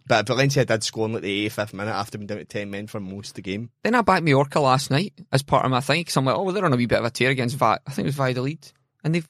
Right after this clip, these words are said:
Speaker 2: or Va-, uh, someone in the second division, they lost four nil."
Speaker 1: Was that in the cup?
Speaker 2: Aye.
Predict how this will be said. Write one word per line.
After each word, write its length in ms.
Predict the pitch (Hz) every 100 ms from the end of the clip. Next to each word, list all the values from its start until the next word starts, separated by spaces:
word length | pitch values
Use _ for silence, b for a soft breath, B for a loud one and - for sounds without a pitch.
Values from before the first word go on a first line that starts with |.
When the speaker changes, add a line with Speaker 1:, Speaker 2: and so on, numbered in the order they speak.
| -
Speaker 2:
or 140 | 139
Va-, 180 | 117 135
uh, 200 | 127 120 - _ _
someone 320 | - 165 208 170
in 80 |
the 40 | 123
second 260 | 151 165
division, 320 | 135 123 127 127
they 60 |
lost 220 | 135 143
four 240 | - 147 143
nil." 260 | 139 170 151 _ _ _ _ _ _ _ _ _
Speaker 1:
Was 60 | 113
that 80 | 127
in 60 |
the 60 | 123
cup? 260 | 156 175 _
Speaker 2:
Aye. 240 | 311 339